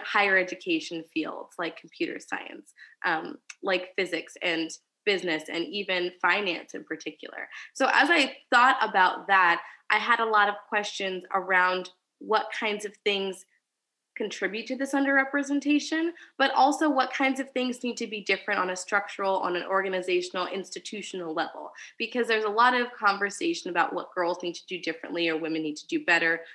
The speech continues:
or change about themselves. But I'm very interested in how can we support women and girls, but also how can we change the systems that might make it more difficult for them to access some of these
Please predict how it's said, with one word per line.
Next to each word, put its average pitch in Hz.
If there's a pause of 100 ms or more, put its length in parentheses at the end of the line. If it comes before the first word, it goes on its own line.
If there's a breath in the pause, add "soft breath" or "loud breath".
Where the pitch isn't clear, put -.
or 170
change 185
about 165
themselves. 180
But -
I'm 208
very 185
interested 165 (280 loud breath)
in 180
how 190
can 185
we 180
support 190 (300)
women 226
and 214
girls, 233
but 202
also 269
how 214
can 220
we 202
change 208
the 185
systems 175 (240 loud breath)
that 208
might 202
make 175
it 190
more 170
difficult 175
for 165
them 160
to - (100)
access -
some 165
of 156
these 160